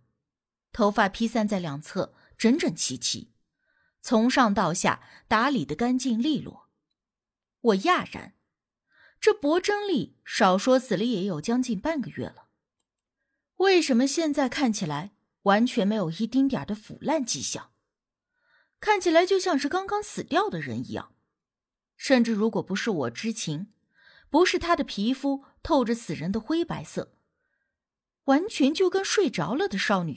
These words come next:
一个样。“怎么会这样呢？”我惊讶地看着棺中的女尸，难以理解。不用说，无忌和周大宝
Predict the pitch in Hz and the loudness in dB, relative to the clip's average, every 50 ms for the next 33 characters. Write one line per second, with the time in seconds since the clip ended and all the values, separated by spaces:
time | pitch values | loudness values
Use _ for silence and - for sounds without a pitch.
0 | - - - 156 - 180 156 160 143 170 - _ _ _ _ _ _ _ _ _ | -10 -10 -10 -6 -6 -6 -6 -6 -10 -10 -14 _ _ _ _ _ _ _ _ _
1 | _ _ _ _ _ _ _ _ _ _ _ _ _ _ _ _ _ _ _ _ | _ _ _ _ _ _ _ _ _ _ _ _ _ _ _ _ _ _ _ _
2 | _ _ _ - - 349 339 370 - 427 427 415 453 466 480 466 403 330 294 247 | _ _ _ -6 -4 -4 -4 -2 0 0 2 6 6 6 6 6 2 2 0 0
3 | 226 240 - _ _ _ _ _ _ _ _ _ _ _ _ _ _ _ _ _ | 0 -2 -6 _ _ _ _ _ _ _ _ _ _ _ _ _ _ _ _ _
4 | _ _ _ _ - 277 277 269 - 320 330 330 330 302 262 202 190 - 147 160 | _ _ _ _ 6 8 8 8 8 2 0 2 2 2 2 0 0 0 0 0
5 | 220 196 185 - 220 233 240 233 240 247 240 226 214 165 151 135 127 - - - | 0 0 0 0 0 2 2 0 0 0 -2 -2 -2 -4 -4 -4 -4 -4 -4 -4
6 | 185 185 - _ _ _ - 196 202 214 262 269 262 160 - 147 151 185 226 220 | -4 -6 -8 _ _ _ -6 -2 0 0 0 0 -4 -6 -8 -6 -6 -6 -6 -6
7 | - - - _ _ _ _ _ _ _ _ _ _ _ _ _ _ _ _ _ | -8 -10 -10 _ _ _ _ _ _ _ _ _ _ _ _ _ _ _ _ _
8 | _ _ _ - 202 214 220 185 160 - - 196 190 190 196 _ _ _ _ _ | _ _ _ -2 0 2 2 0 -2 -2 -2 -2 -2 -2 -4 _ _ _ _ _
9 | _ _ _ _ - 254 320 370 359 415 359 285 - 233 233 302 320 - - 285 | _ _ _ _ 0 4 4 4 4 4 0 2 2 0 0 0 -2 -2 -2 -2
10 | 196 156 - 131 131 - _ | -4 -2 -4 -6 -8 -8 _